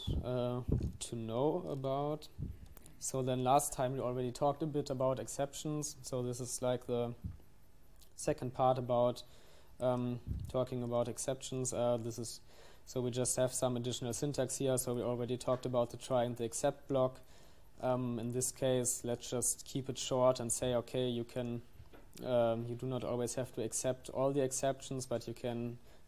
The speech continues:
name the exceptions that you want to accept. You can also say, um,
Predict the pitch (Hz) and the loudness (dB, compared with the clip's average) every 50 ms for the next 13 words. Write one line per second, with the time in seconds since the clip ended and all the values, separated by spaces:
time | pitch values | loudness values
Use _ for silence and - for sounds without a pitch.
0 | - 120 123 127 131 135 143 139 135 127 120 - - 135 131 127 - - 135 127 | -8 -4 0 2 2 2 2 2 0 0 0 0 0 0 0 -2 -2 -6 -6 -4
1 | - 120 - - 120 117 127 147 160 156 - 160 151 147 147 - - 131 135 - | -4 -6 -4 -4 0 2 2 2 2 2 0 2 2 2 2 0 -2 -4 -4 0
2 | - 143 143 147 - - - - - - 123 - - 127 101 104 123 123 - 123 | 2 4 4 4 2 -2 -10 -12 -10 -8 -10 -8 -6 -4 -2 -2 -2 -2 -2 -2
3 | 113 - - - 131 127 123 123 123 123 - - - - - - - - - - | -2 -2 -2 0 2 2 2 2 0 -2 -6 -12 -18 -20 -20 -20 -20 -20 -20 -8
4 | - - 120 120 117 117 113 113 113 117 | -2 2 4 6 6 6 4 2 0 -2